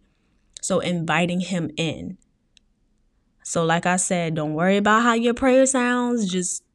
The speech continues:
talk to God. Just give it to him, release it to him. And don't forget,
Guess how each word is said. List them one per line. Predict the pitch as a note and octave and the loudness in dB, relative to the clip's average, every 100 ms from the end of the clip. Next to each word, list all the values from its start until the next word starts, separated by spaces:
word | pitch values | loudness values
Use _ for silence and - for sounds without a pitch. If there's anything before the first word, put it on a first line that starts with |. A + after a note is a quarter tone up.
| _ | _
talk | - G#3 G3+ | -2 -2 0
to | - | -4
God. | F#3 D#3+ D3+ - - _ _ _ _ - | -4 -4 -6 -8 -14 _ _ _ _ -10
Just | F3 E3+ | -8 -2
give | F3+ F#3 | 0 0
it | F#3+ | -2
to | G3 F3+ | -4 -4
him, | E3+ D#3 | -4 -4
release | D#3 G3 G3 | 0 0 0
it | E3 | -2
to | E3+ | -4
him. | F#3 E3+ - | -4 -4 -4
And | D#3+ | 0
don't | F3+ G3+ | 0 0
forget, | G#3+ F#3 F3 D#3+ | 0 0 0 0